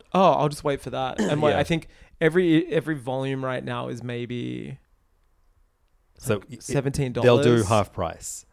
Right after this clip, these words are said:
Speaker 1: Yeah, I'll just cop it all then.
Speaker 2: Yeah.
Speaker 1: I don't care that it's digital. I don't have the shelf space for the physicals.
Speaker 2: It's so good having them physically.
Speaker 1: I know, but you didn't pay for them.
Speaker 2: That's true.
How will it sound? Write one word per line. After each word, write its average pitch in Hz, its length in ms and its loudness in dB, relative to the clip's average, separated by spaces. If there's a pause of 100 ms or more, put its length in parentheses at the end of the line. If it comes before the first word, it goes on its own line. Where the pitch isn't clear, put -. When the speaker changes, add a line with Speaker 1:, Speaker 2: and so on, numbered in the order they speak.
(100)
Speaker 1:
Yeah, 135 200 -4
I'll 127 120 -6
just 131 140 -8
cop - 220 -6
it 123 40 -8
all 123 120 -8
then. 123 300 -12
Speaker 2:
Yeah. 85 160 -8 (480)
Speaker 1:
I 151 80 4
don't 165 140 4
care 147 160 0
that 131 100 -4
it's 117 140 -14
digital. 131 300 -8
I 135 80 -4
don't 139 240 -10
have 127 240 -16
the 131 100 -6
shelf 131 260 -8
space - 380 -10
for - 80 -14
the 135 120 -10
physicals. 135 680 -10 (500)
Speaker 2:
It's - 120 -14
so 82 180 -10
good 82 160 -14
having 80 240 -14
them 78 80 -18
physically. 78 340 -12
Speaker 1:
I 151 80 4
know, 143 220 0
but 131 160 -4
you 139 80 -2
didn't 131 160 -2
pay 120 160 -6
for 123 160 -8
them. 127 200 -12 (140)
Speaker 2:
That's - 160 -14
true. 78 180 -12